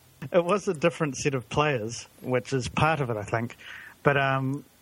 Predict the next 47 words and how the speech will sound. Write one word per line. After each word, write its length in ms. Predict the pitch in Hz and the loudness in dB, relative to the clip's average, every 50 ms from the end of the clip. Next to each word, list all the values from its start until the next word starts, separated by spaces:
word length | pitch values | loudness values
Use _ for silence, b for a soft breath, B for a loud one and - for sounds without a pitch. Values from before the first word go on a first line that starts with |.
| _ _ | _ _
we 180 | - 147 143 147 | 2 2 4 4
were 160 | 143 151 170 | 4 4 2
all 160 | 175 170 135 | 2 0 0
very 360 | 120 123 139 143 143 139 131 120 | 0 0 2 2 2 2 2 0
unsure 720 | 113 123 127 120 - - 127 135 139 139 131 120 113 110 | -2 -2 -2 -2 -2 0 2 2 4 4 2 2 0 -2
of, 180 | 107 107 - - - | -6 -8 -6 -2 0
of, 380 | 127 117 101 98 - - - - _ - - - - | 0 0 -2 -4 -10 -16 -18 -20 _ -20 -12 -2 2
like 280 | 196 190 185 151 139 | 4 4 4 4 2
Don's 340 | 127 147 135 131 120 110 - | 0 0 2 0 -2 -2 0
saying, 300 | - 139 147 147 120 107 | 2 2 4 2 0 -2
it 140 | 113 110 120 | -2 -2 -2
was 120 | 127 113 | -2 0
just 300 | - - 147 131 - - - B B B B B B | 2 2 2 2 2 -2 -6 B B B B B B
such 260 | - - 165 - - | 2 2 2 4 2
a 40 | - | -2
completely 680 | - 131 127 - - 156 151 151 - - 151 135 127 117 | -2 -2 -2 2 4 4 2 2 0 -2 -2 0 0 2
different 380 | 135 135 - - 127 110 104 | 2 2 2 0 0 0 2
mindset 580 | 117 123 127 135 143 127 113 147 131 104 - - - | 2 2 4 2 0 0 0 0 0 0 -4 -4 -2
to 60 | - 120 | -2 0
the 80 | 113 | 0
way 180 | 110 120 120 120 | 2 2 2 2
that 120 | 120 113 | 2 0
we've 180 | 110 113 110 110 | 0 0 2 4
role-played 460 | 120 117 123 120 - - 113 113 - | 4 4 4 2 0 0 0 -2 -2
for 100 | - 117 | -2 -2
so 200 | - - 131 117 | 2 2 2 2
many 200 | 117 113 110 107 | 2 -2 -2 0
years 480 | 104 117 131 135 123 101 101 104 - - B B B B B B B B B B B - | 0 2 2 2 2 0 -2 -6 -8 -10 B B B B B B B B B B B 2
that 120 | 127 120 | 2 4
it, 160 | 123 123 - - - | 4 2 0 0 2
it 160 | 139 120 - - _ - | 2 2 2 -2 _ 0
took 220 | - - - - | 2 2 4 4
a 60 | 131 | 2
long 280 | 127 131 139 147 143 131 | 2 2 4 2 2 2
time 280 | - 127 135 135 139 131 | 2 2 2 2 0 0
to 100 | - 117 | -2 -4
embrace 400 | 113 110 113 120 131 120 - 107 | -2 2 2 2 2 2 -2 -6
it. 160 | 92 - - - B B B B B B B B _ | -8 -8 -10 -14 B B B B B B B B _
And 160 | - 113 123 | -2 0 2
by 160 | 113 123 131 123 | 4 4 2 2
the 120 | 120 117 | 2 0
time 440 | - 139 143 147 147 143 139 131 120 - - - - _ _ _ - - _ - | 0 2 2 2 2 2 0 -2 -4 -6 -14 -20 -20 _ _ _ -20 -10 _ 0
we 140 | 131 127 | 0 2
did 160 | 117 139 120 - | 2 2 2 0
the 60 | - | 0
second 340 | - 143 143 - 139 127 117 | 2 2 2 2 0 -2 -2
one, 320 | 110 104 98 104 104 | -2 -2 -4 -4 -8